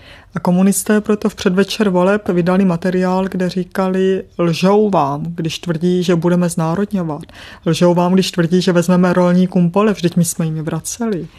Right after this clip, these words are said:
Lžou, když tvrdí, že vezmeme živnostníkům živnosti a že budeme zatýkat a vraždit kněze. Nic takového my dělat nebudeme.“ Dá se říct, že ten program,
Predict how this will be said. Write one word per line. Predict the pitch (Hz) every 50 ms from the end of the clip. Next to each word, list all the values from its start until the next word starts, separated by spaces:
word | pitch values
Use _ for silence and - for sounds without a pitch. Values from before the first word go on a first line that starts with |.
| - - - - - -
Lžou, | 175 160 156 - 180 180 180 180
když | 185 180 - -
tvrdí, | - 180 170 185 175
že | 185 175
vezmeme | 175 170 - 185 180 180 180 175 170
živnostníkům | 165 175 175 175 170 - - - 185 180 - 185 170
živnosti | 165 180 165 170 170 170 165 - - - - - 185 190 196
a | 190 180
že | 175 - 175
budeme | 160 156 170 165 175 175 175 175 175 175 170 165
zatýkat | 165 170 170 - - 185 170 175 - 185 175 175 175 175 202
a | 185
vraždit | 170 170 165 160 - - 165 -
kněze. | - - 196 208 208 - 180 160
Nic | 156 170 196 202 - -
takového | - 175 170 - 190 175 180 180 170 175
my | 175 170 165
dělat | 170 165 160 - -
nebudeme.“ | 170 160 165 180 170 156 165 170 170 175 - _ - - - - - - - - -
Dá | - 175 170 165
se | 165 - - 202
říct, | - 196 190 185 185
že | - 185
ten | 185 - 190 185 180 170 - 165
program, | 165 - 175 165 - 175 170 170 175 185 208 233 254 262